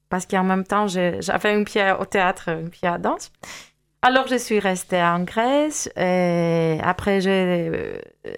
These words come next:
j'ai déménagé à, à Milos, à l'île de Milos, parce que la, la vie à Athènes, euh, ça, ça me fatiguait beaucoup. Et aux grandes villes, euh,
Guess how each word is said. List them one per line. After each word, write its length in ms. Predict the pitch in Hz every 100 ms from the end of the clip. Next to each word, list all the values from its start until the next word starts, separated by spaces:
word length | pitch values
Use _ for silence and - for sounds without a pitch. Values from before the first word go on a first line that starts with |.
| -
j'ai 540 | 160 180 175 165 58 50 50 -
déménagé 760 | 196 196 185 180 175 196 190
à, 280 | 180 160 156
à 140 | -
Milos, 560 | 196 220 202 226 311 -
à 80 | 185
l'île 200 | 185 185
de 100 | 180
Milos, 480 | 185 190 196 277 -
parce 180 | 180 170
que 140 | - 175
la, 420 | 165 160 - - - - - - - _
la 200 | 185 196
vie 300 | 185 196 220
à 160 | 196 180
Athènes, 580 | 175 - 208 202 196 180
euh, 480 | 170 165 156 104 110
ça, 300 | - 90 82
ça 160 | -
me 140 | 185 185
fatiguait 540 | - 196 - 175 190
beaucoup. 540 | 170 170 - 196 233 233
Et 100 | 170
aux 60 |
grandes 320 | 170 180 180 165
villes, 360 | 180 170 165 -
euh, 180 | -